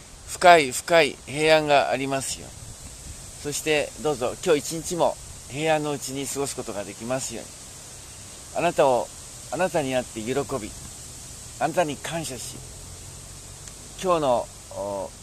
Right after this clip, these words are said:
天気のように清々しい気持ち、えー、清々しい気持ちで一日を送ることができますように。また、イライラ人生、イライラ人生を送っている方に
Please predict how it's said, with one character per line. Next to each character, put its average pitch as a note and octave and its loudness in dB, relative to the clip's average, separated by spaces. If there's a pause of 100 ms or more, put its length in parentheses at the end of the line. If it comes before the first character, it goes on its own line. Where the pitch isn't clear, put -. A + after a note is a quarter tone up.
(140)
天 E3+ -4
気 C3 -8
の A#2 -4
よ B2 -2
う - -4
に G#2 -8
清 C#3+ -6
々 D#3+ 2
し C#3+ -6
い A2+ -10
気 - -10
持 G2+ -6
ち、 - -10 (1400)
え G2 -10
ー、 - -4
清 E3 2
々 D#3 2
し D3+ -2
い A#2+ -6
気 - -10
持 B2+ -4
ち C3+ -8
で D#3 2
一 B2 -4
日 B2+ -4
を A2 0
送 A2 -6
る A2 -6
こ A2+ -6
と G#2 -10
が F#2 -4
で F2+ -12
き G#2+ -10
ま B2 0
す A2 -6
よ F2+ -6
う - -12
に。 - -14 (960)
ま A#2+ -8
た、 D3+ 6
イ D3 6
ラ E3+ 10
イ E3+ 10
ラ E3+ 12
人 E3 0
生、 C#3+ 0 (140)
イ B2+ -6
ラ D#3 6
イ D#3+ 6
ラ D#3+ 4
人 D3 -4
生 C3 -2
を - -2
送 A#2+ -6
っ - -10
て C3+ -6
い A#2+ -2
る C3 0
方 B2 2
に D3 -4